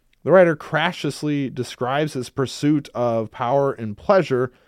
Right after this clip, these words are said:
which only lead to emptiness. This could explain the dis-, desperation, even unbelief expressed repeatedly in Ecclesiastes, which seems depressing with its droning negative outlook. As I mentioned, this book can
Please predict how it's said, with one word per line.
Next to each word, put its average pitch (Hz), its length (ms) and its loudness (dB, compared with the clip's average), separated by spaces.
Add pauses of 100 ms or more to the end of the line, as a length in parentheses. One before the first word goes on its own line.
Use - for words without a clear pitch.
(460)
which 160 320 0
only 190 340 4
lead 160 520 2
to 170 220 -4
emptiness. 151 800 -2 (720)
This 151 180 -2
could 185 260 4
explain 156 480 -2
the 165 100 -2
dis-, 131 380 -6 (160)
desperation, 151 720 -2
even 139 300 -4
unbelief 143 640 -4
expressed - 560 -10
repeatedly 123 480 -6
in 123 80 -6
Ecclesiastes, 95 800 -8 (720)
which 151 400 -2 (180)
seems 147 460 -4
depressing 120 760 -6
with 110 220 -4
its 107 240 -6
droning 117 720 -6
negative 113 480 -4
outlook. 101 460 -8 (220)
As 92 100 -10
I 110 120 -2
mentioned, 131 360 -4
this 101 120 -10
book 131 260 -8
can 131 400 -8